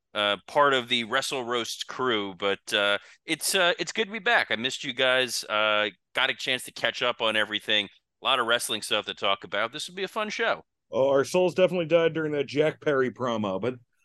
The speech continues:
Speaker 2: enough of that, folks. We are talking Money in the Bank. We're talking Dynamite.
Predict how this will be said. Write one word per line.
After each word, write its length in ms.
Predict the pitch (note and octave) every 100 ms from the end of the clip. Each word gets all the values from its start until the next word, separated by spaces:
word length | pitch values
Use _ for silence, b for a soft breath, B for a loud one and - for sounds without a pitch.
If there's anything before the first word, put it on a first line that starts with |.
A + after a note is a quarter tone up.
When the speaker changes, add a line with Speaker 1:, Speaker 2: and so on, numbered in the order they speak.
| _ -
Speaker 2:
enough 320 | F3 B3 B3
of 100 | F#3+
that, 240 | F#3+ E3+ C#3
folks. 760 | E3 D3+ C#3+ - - - - - _ _ _
We 240 | C#3+ D#3+ D#3
are 180 | C3
talking 800 | B2 - D3+ D3 D#3+ C3+ G#2+ G2 _ _ _ _ _ _ _ _ _ _
Money 260 | D3+ F3 D#3
in 60 |
the 60 | C#3
Bank. 420 | A#2+ A#2+ A#2 A2 -
We're 180 | A#2+ B2+
talking 680 | C#3+ C3+ B2 C3 A2+ G#2 G#2
Dynamite. 880 | - D#3 D3+ C3+ B2 A2+ A2+ G2+ -